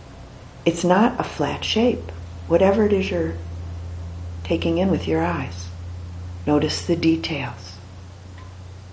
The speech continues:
The hills, the valleys, the channels, the veins if it's a leaf.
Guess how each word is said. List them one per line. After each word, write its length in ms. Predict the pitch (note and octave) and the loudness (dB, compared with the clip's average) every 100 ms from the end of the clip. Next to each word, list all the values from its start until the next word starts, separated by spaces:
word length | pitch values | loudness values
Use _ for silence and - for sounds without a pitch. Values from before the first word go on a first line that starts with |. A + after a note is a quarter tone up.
| - - - - - - - - - - - | -18 -18 -18 -20 -20 -20 -20 -20 -20 -20 -4
The 80 | D#3+ | 0
hills, 420 | F3 F#3 E3 C#3 | 10 10 12 6
the 80 | D3 | 2
valleys, 680 | C3+ D#3+ E3 D#3+ B2+ - - - - - | 6 8 8 6 0 -2 -10 -16 -20 -4
the 80 | D#3 | -2
channels, 640 | - F#3 F3 E3+ C3+ B2 | 4 8 8 8 6 6
the 100 | D#3 | 6
veins 500 | C3 E3 F3 F3 D#3+ | 10 10 10 6 4
if 140 | C#3 C#3 | 0 -4
it's 160 | - | -8
a 40 | D3 | -4
leaf. 360 | D#3 D#3 B2 | 0 0 -2